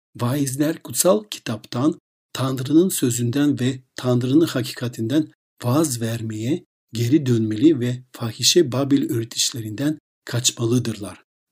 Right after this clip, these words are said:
Tanrı'nın bugün bizi Tanrı'nın sözünü duyurmamız için geri çağırdığına inanıyorum. İsa Mesih'in bugün bizi gerçeğe çağırdığına inanıyorum. Rabbimiz Mesih'in hayatlarında çok değerli olduğuna inanan bir grup insan bir araya toplanmakta.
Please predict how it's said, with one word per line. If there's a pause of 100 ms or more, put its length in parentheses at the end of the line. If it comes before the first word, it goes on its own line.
Tanrı'nın
bugün
bizi (240)
Tanrı'nın
sözünü
duyurmamız
için (220)
geri
çağırdığına
inanıyorum. (320)
İsa
Mesih'in
bugün
bizi (320)
gerçeğe
çağırdığına
inanıyorum. (320)
Rabbimiz
Mesih'in
hayatlarında
çok
değerli
olduğuna
inanan
bir
grup
insan
bir
araya
toplanmakta.